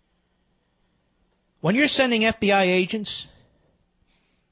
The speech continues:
into the former campaign manager's home, Manafort,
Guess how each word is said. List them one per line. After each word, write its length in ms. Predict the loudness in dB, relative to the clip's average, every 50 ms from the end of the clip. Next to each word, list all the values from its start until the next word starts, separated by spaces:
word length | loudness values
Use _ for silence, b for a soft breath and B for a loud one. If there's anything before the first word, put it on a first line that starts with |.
| _
into 160 | -4 -4 -2
the 80 | -2 -2
former 320 | -2 0 0 0 0 0
campaign 520 | -2 -2 -2 -2 -2 0 0 -2 0 0 0
manager's 460 | 0 0 0 0 -2 -2 -4 -4 -4
home, 340 | -2 -2 0 0 0 -2 -2
Manafort, 480 | 0 0 0 0 -2 -2 -4 -6 -6